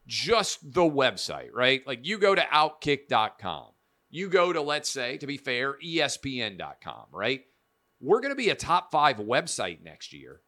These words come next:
And we are competing with places where they put games on the internet, right? Like,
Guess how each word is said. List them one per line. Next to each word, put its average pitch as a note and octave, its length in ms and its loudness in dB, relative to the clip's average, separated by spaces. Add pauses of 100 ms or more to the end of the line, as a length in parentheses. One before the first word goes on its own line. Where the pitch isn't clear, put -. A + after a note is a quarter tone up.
(600)
And D3 420 2 (220)
we G3+ 280 -2
are A#3+ 120 4
competing G3 580 -8
with D3+ 180 -4
places C#3+ 600 -4
where C#3+ 100 0
they C#3 160 0
put A2+ 460 -6
games F3 440 -4
on G2 220 -2
the F2 140 -6
internet, D2 400 -12 (260)
right? C#3+ 260 2
Like, D#3 240 -4